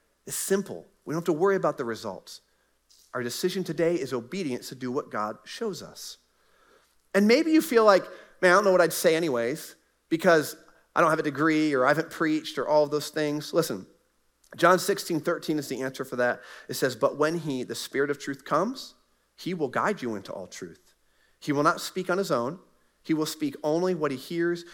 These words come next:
and he will tell you what is yet to come." What does that mean? It just means that when you open up your mouth, the Holy Spirit's gonna be there. God himself is gonna be there to give you all the words you need for that moment, uh, just like what we read about.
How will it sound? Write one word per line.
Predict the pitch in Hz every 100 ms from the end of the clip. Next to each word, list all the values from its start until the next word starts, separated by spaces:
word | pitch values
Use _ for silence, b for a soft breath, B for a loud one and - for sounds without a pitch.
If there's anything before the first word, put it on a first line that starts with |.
| B
and | 143
he | 120
will | 135 120
tell | 117 - 196 156
you | 104 110 - B B
what | 120
is | 123 120
yet | 117 110 - - _ _ -
to | 113
come." | - 95 85 87 _ _ _ _ _ _ _ _
What | 170
does |
that | 170 -
mean? | 170 117
It |
just | 110 135 151
means | 143
that | 139
when | 120 123
you | 143
open | 151
up | 135 -
your |
mouth, | 117 123 135
the |
Holy | 107 131 131
Spirit's | - 120 110 -
gonna | 117
be | 95 117
there. | 139 147 147 b b
God | 120 131
himself | 120 - 120 131
is | 120
gonna | 117
be | 107 123
there | 139 143 B B
to | 113
give | 120 131
you | 123
all | - 127 151
the | 151
words | 127 131 131
you | 131
need | 120 131 131
for | 117
that | 104 95
moment, | 107 123 147 151 b b
uh, | - - 120
just | 131 147 -
like | 135 -
what | -
we | 127
read | 117 120
about. | 110 92